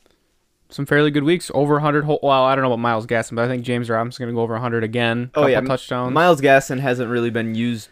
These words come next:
Speaker 2: in the run game. They haven't been running it all that much.
Speaker 1: No.
Speaker 2: It's, his run numbers have been bad, but last week he had a lot of work in the pass
Speaker 1: Yeah.
Speaker 2: game. But, yeah, James Robinson, great le-, week last week. Expect him to do the,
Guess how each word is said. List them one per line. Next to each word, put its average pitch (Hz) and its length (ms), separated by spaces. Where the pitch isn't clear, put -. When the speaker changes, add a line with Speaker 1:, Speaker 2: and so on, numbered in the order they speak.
Speaker 2:
in 123 160
the 92 100
run 110 280
game. 135 260
They 117 80
haven't 123 160
been 101 220
running 107 260
it 113 120
all 113 180
that 107 160
much. 110 360
Speaker 1:
No. 107 240
Speaker 2:
It's, 113 140
his 123 220
run 120 200
numbers 110 320
have 113 80
been 104 80
bad, 113 220
but 139 120
last 143 260
week 127 100
he 123 120
had 110 140
a 104 40
lot 98 180
of 101 60
work 98 180
in - 60
the - 80
pass - 380
Speaker 1:
Yeah. 73 140
Speaker 2:
game. 110 200
But, 104 240
yeah, 101 180
James 156 320
Robinson, 117 520
great 110 240
le-, 107 160
week 131 240
last 113 360
week. 120 280
Expect - 360
him 123 140
to 107 60
do 113 100
the, 107 160